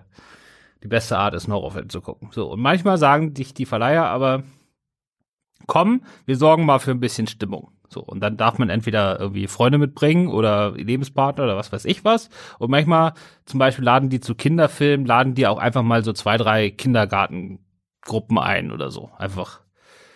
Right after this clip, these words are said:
um den anwesenden Journalisten vorzuführen, „Ja, ihr lacht alle nicht, aber wenn Kinder da sind, lachen die.“ So, und dann kann man immer schlecht gegen argumentieren, wenn die Kinder sich da wegschmeißen, dann kann man immer nicht sagen, das sei nicht lustig, aber mach ich trotzdem.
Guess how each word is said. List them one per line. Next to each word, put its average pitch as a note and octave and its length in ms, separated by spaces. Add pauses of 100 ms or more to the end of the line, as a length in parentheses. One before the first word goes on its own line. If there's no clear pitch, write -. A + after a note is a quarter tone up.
(260)
um G#2+ 180
den G2+ 160
anwesenden G#2+ 480
Journalisten A2 400
vorzuführen, G#2+ 640
„Ja, G#2 140
ihr A2+ 280
lacht A2 280
alle C3 160
nicht, C3+ 220
aber A#2 180
wenn G#2+ 120
Kinder B2+ 260
da A#2+ 140
sind, A2+ 160
lachen G2+ 260
die.“ - 160 (540)
So, G2+ 360
und F#2 80
dann F#2+ 140
kann G2 140
man F#2 280 (160)
immer E2+ 220
schlecht - 280
gegen F#2+ 300
argumentieren, F2 580
wenn F2 120
die - 100
Kinder F2+ 300
sich G2 140
da D#2+ 300
wegschmeißen, F#2+ 600
dann F2+ 80
kann - 140
man F#2 80
immer F2+ 140
nicht F2+ 140
sagen, F2 260
das - 100
sei - 140
nicht - 160
lustig, - 460
aber - 240
mach - 220
ich - 60
trotzdem. - 400